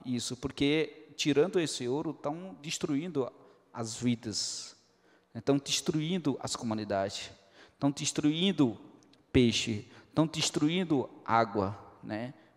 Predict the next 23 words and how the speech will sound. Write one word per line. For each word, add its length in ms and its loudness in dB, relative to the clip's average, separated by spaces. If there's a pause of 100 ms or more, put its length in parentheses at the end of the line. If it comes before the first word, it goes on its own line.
Porque 260 -2
é 80 6
o 220 0
que 260 2
o 100 4
Mama 340 2
deixou, 840 0 (920)
não 160 -8
tão 140 2
respeitando, 840 -2 (720)
né? 140 -2
O 100 2
Mama 880 2
deixou 400 0
que 260 -8
a 60 -4
gente 160 -8
tem 140 -8
que, 340 -10 (380)
é, 220 0 (380)
é, 40 6
proteger, 1120 0 (220)
porque 760 2